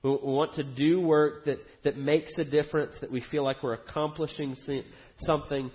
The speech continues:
Uh, we want it to be meaningful. Now, I, I don't think that's a bad thing, by the way. I don't think wanting to do meaningful work is bad. I think that's a good thing. We want to bless and serve others and show what God's like.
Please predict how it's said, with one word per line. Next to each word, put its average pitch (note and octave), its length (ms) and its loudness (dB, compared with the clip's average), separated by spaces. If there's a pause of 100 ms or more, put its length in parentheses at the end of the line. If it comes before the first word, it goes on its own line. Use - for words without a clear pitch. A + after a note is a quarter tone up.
(180)
Uh, C3 160 2
we C#3+ 80 0
want D3+ 220 2
it - 60 -16
to D3 40 -6
be C#3+ 140 2
meaningful. D3+ 640 0 (320)
Now, D3 100 2
I, E3 280 2
I F3+ 40 8
don't G3 180 2
think F#3+ 120 2
that's F#3 200 2
a F3 40 2
bad D#3 380 2
thing, E3+ 320 0
by C#3+ 140 2
the D3+ 80 0
way. C#3+ 200 0 (240)
I C3+ 60 -6
don't D3 140 -2
think D#3 140 -4 (280)
wanting C#3+ 440 0
to D3+ 100 -8
do C#3 180 -2
meaningful C3 540 -4
work B2 260 -4
is A#2+ 100 -6
bad. A2+ 360 -4
I - 340 -20
think B2 160 -2
that's C3+ 160 -4
a B2 60 -4
good C3 320 -2
thing. C#3+ 160 0
We C3 80 0
want A#2+ 180 0
to A2 40 -2
bless B2 520 0
and B2+ 180 -6
serve B2+ 220 0
others A#2+ 320 -2
and A2 120 -10
show B2+ 200 0
what A#2 180 -4
God's A#2+ 300 -2
like. A#2+ 220 -2